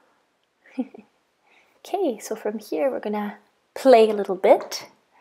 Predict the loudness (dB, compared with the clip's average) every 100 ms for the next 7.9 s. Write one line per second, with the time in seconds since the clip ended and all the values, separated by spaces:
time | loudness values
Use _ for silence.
0 | -20 -20 _ -10 -6 -4 -2 -2 2 2
1 | 4 0 0 -2 0 0 0 -2 -2 -2
2 | -4 -10 -18 _ _ 2 4 4 0 -2
3 | 2 2 2 0 0 -2 -4 -2 2 2
4 | 2 0 2 2 0 -4 -12 -18 _ _
5 | _ _ _ -14 -10 -4 2 2 2 -2
6 | -4 -6 -4 2 4 6 4 2 -8 -18
7 | _ _ 0 12 12 12 8 0 -4